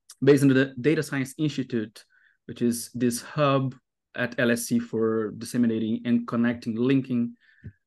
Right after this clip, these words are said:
all the other departments, uh, that teach social sciences here,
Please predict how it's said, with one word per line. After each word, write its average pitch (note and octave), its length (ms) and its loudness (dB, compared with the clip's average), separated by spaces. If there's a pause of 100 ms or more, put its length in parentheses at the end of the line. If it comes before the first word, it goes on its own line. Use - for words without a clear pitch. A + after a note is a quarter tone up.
(140)
all B2 180 0
the B2 120 -2
other A#2 120 0
departments, G#2 960 -8
uh, G2+ 120 -2
that G#2 200 -2
teach G#2 200 -4
social A2+ 300 -2
sciences A#2+ 760 -2
here, B2+ 520 0